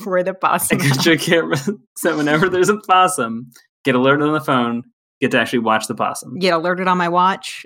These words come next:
Speaker 1: and yeah, it's a, it's a live stream of possums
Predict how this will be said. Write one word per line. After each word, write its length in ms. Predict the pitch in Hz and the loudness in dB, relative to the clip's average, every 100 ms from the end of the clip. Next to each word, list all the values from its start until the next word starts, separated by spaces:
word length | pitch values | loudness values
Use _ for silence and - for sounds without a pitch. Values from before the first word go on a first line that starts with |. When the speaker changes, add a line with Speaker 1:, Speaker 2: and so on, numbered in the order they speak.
| _ - | _ -10
Speaker 1:
and 440 | 170 165 165 160 | -4 -2 -2 -2
yeah, 300 | 170 226 165 170 | 0 -2 -4 -6
it's 220 | 170 170 | -6 -2
a, 320 | 180 175 175 - _ - | 0 0 -2 -8 _ -14
it's 220 | - 175 180 | -6 -4 0
a 80 | |
live 560 | 170 160 160 170 185 196 | -2 0 2 2 2 -2
stream 720 | - - 180 170 165 170 180 - _ | -8 -6 -4 -4 -4 -4 -6 -10 _
of 340 | 170 165 170 - | 0 2 0 -4
possums 720 | 170 143 151 131 156 170 - | 0 0 0 -8 -8 -8 -10